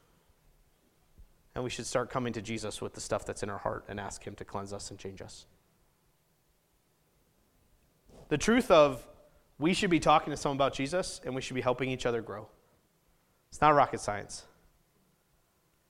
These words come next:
But it's easy to kind of stick on the back shelf while we get smarter about the Bible and forget that it's exactly what God has called us to do every single day.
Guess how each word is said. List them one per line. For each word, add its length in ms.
But 100
it's 160
easy 300
to 80
kind 180
of 80
stick 220
on 100
the 80
back 220
shelf 480
while 160
we 100
get 180
smarter 400
about 220
the 60
Bible 420
and 120
forget 600
that 100
it's 140
exactly 440
what 200
God 160
has 100
called 220
us 140
to 60
do 280
every 540
single 540
day. 280